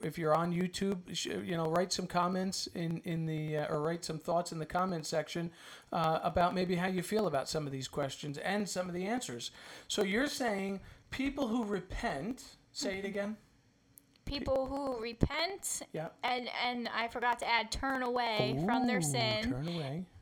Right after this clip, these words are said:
Speaker 2: and accept Jesus Christ as their Lord and Savior.
Speaker 1: As their Lord and Savior. They go. So, um, th-
Speaker 2: They go to heaven. People that don't do that go to hell.
Speaker 1: Okay. So, I raped somebody.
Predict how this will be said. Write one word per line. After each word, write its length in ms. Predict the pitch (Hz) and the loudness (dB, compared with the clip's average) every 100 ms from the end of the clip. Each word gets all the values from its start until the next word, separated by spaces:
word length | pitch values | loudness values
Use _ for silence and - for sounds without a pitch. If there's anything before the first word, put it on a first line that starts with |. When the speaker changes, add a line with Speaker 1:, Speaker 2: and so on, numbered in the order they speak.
| - | -8
Speaker 2:
and 260 | 165 226 226 | -2 -2 -2
accept 440 | 220 - 269 247 | -4 -2 -2 -2
Jesus 260 | 262 233 226 | -4 -4 -4
Christ 460 | - 220 196 - - | 0 -2 0 -4 -6
as 180 | 202 - | -6 -4
their 180 | 190 | -6
Lord 220 | 190 196 220 | -4 -6 -6
and 100 | 240 | -10
Savior. 240 | - 320 | -12 -6
Speaker 1:
As 240 | 151 139 143 | -4 -4 -4
their 140 | 143 | -4
Lord 220 | 139 139 | -2 -2
and 100 | 143 | -4
Savior. 220 | 135 131 127 | -6 -6 -4
They 140 | 139 | -4
go. 140 | 143 127 - | -2 -4 -6
So, 340 | - 208 175 165 | 0 6 6 6
um, 280 | 165 156 147 - - _ - | 4 2 0 -10 -20 _ 2
th- 100 | 294 | 6
Speaker 2:
They 100 | 330 370 | 6 6
go 80 | 330 | 4
to 40 | |
heaven. 440 | 285 262 240 - 233 - _ - - | 4 0 0 -4 -6 -12 _ -16 -6
People 380 | 339 359 320 294 | -2 0 0 4
that 320 | 277 262 226 220 | 6 6 4 4
don't 340 | 277 294 254 | 6 6 4
do 140 | 262 | -2
that 320 | 254 226 - 220 | 0 0 0 -2
go 100 | 208 | -4
to 80 | |
hell. 300 | 226 226 233 - | -2 -4 -4 -6
Speaker 1:
Okay. 380 | 160 143 180 160 - _ _ _ _ - | -6 -2 0 -2 -6 _ _ _ _ -6
So, 580 | - 180 170 160 147 - _ _ _ _ _ _ _ | 2 6 8 6 4 -6 _ _ _ _ _ _ _
I 100 | 175 175 | 6 6
raped 300 | 175 180 - | 4 0 -2
somebody. 520 | - 151 135 123 120 | -6 -4 -4 -6 -10